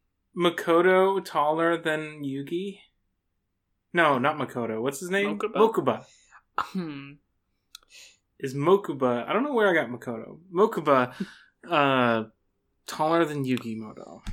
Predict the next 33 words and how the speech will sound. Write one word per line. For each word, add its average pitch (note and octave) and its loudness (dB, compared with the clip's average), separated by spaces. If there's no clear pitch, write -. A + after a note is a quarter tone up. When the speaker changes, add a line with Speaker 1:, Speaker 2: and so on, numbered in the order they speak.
Speaker 2:
I G#3 -2
don't E4+ 2
remember D#3+ -6
this. - -6
I A#3+ 4
feel G4+ 4
like, G3 0
I A3+ 4
feel G#4 0
like A4 2
they A#3+ 2
make G3 -4
Yugi E3+ -4
slightly D3 0
taller D3 0
in D3 -6
Duel C3 -2
Monsters. A#3+ -6
So - 0
I, G3 -4
I, F#3+ 0
I - 2
feel D#4+ 4
like G4 4
Mokuba's A3+ 2
probably F#3+ 0
slightly D#3 2
smaller C3+ 0
than C3 -8
him B2+ -4
in C#3+ -8
Duel B2+ -8
Monsters. - -12